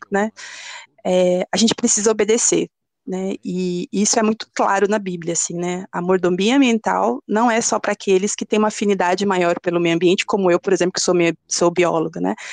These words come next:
Mas a mordomia ambiental é um mandato cultural para todos os cristãos, pra todos aqueles que se converteram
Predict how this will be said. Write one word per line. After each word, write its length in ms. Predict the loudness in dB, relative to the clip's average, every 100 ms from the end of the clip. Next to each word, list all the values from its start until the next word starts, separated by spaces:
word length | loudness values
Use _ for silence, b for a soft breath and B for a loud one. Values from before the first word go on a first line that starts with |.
| B
Mas 180 | -2 2
a 60 | 2
mordomia 460 | 2 2 2 2
ambiental 600 | 2 0 0 -2 0 -2 -2
é 140 | 0
um 100 | 2
mandato 640 | 2 4 2 0 -2 -4 -4
cultural 600 | -2 -2 0 2 2 0 -4
para 220 | -4 -2
todos 340 | 0 0 0 0
os 140 | -2
cristãos, 500 | -2 -2 -2 -4 -4
pra 200 | -4 -4
todos 340 | 0 -2 0 -4
aqueles 420 | 0 0 0 -4
que 220 | -6 -6
se 140 | -6
converteram 720 | -4 0 0 2 2 4 2